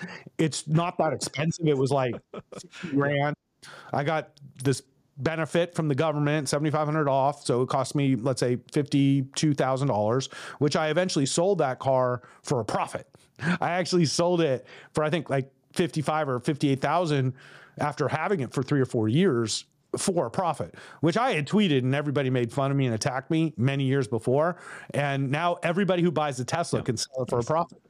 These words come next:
Speaker 1: And everybody was like, "Oh, it's 'cause of car shortages. It's 'cause of this." And I said, "No, it's 'cause it's a Tesla and everybody wants one, and you can save five thousand dollars a year on gas." And so the values of Teslas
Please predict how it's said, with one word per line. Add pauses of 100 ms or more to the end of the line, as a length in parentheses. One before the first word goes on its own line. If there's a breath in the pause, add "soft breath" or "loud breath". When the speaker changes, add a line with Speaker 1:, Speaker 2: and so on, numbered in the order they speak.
(360 loud breath)
Speaker 1:
And
everybody
was
like,
"Oh,
it's
'cause
of
car
shortages.
It's
'cause
of
this."
And
I
said,
"No, (500 loud breath)
it's
'cause
it's
a
Tesla (200 loud breath)
and
everybody
wants
one,
and
you
can
save
five
thousand
dollars
a
year
on
gas." (320 loud breath)
And
so
the
values
of
Teslas